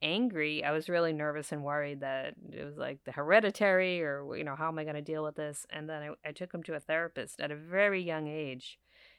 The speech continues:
And she's like, "Anger's just an emotion." And it wasn't really until that point where I, I just realized, "Oh, yeah, why didn't I know that? And let's just deal with it." So she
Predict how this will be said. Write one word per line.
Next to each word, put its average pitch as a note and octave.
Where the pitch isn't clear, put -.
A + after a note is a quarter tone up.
And E3+
she's F3+
like, E3+
"Anger's G#3
just -
an D#3+
emotion." D3
And A3+
it G3
wasn't G3+
really G3
until F3+
that F3
point F#3+
where E3+
I, E3+
I E3+
just E3+
realized, E3
"Oh, E3+
yeah, E3
why D#3
didn't D#3
I D3+
know D3+
that? C3
And C#3
let's D3+
just D3
deal C#3
with C#3
it." -
So F3
she B3